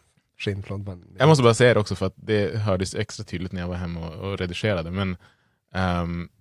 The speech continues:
Speaker 2: jag kommer inte harkla mig lika mycket som jag gjorde senare, senast. Det, det var, det var den sista, liksom, resten av den här förkylningen som en viss person bjussade på.
Speaker 1: That motherfucker.
Speaker 2: Eh,
Speaker 1: Tjänar
Speaker 2: men, men,
Speaker 1: skottpengar.
Speaker 2: men idag är rösten å-, återställd.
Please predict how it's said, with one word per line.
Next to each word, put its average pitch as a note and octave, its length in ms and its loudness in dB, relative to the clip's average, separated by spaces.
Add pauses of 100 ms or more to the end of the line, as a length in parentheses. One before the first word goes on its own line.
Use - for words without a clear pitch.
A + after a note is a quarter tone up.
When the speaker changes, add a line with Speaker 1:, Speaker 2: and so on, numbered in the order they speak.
(420)
Speaker 2:
jag A2 100 -4
kommer B2+ 120 2
inte B2+ 160 2
harkla A2+ 340 4
mig F2+ 100 -2
lika F2+ 200 -4
mycket F2 200 -8
som F2+ 100 -6
jag E2+ 40 -4
gjorde E2 160 -4
senare, E2+ 460 -6
senast. - 500 -10
Det, - 100 -10
det G2+ 140 -2
var, F#2 340 4
det G2+ 100 -4
var G#2 120 2
den G2 140 -4
sista, G2 340 -6
liksom, E2+ 360 -6
resten F2+ 400 -10
av D#2 260 -8 (440)
den F#2 80 -20
här E2+ 80 -20
förkylningen F2 500 -4
som - 160 -14
en - 80 -14
viss G2 140 -10
person G2+ 500 -14 (720)
bjussade E2 360 -10
på. - 240 -8 (160)
Speaker 1:
That G2 300 -4
motherfucker. F#2 840 -8 (200)
Speaker 2:
Eh, F#2 60 -10 (720)
Speaker 1:
Tjänar G#2+ 260 -2
Speaker 2:
men, G2+ 100 2
men, G2+ 80 -2
Speaker 1:
skottpengar. G#2+ 320 2
Speaker 2:
men A2 200 0
idag C3+ 200 10
är B2+ 40 8
rösten A#2+ 300 0
å-, G2 160 -8
återställd. G2 680 -6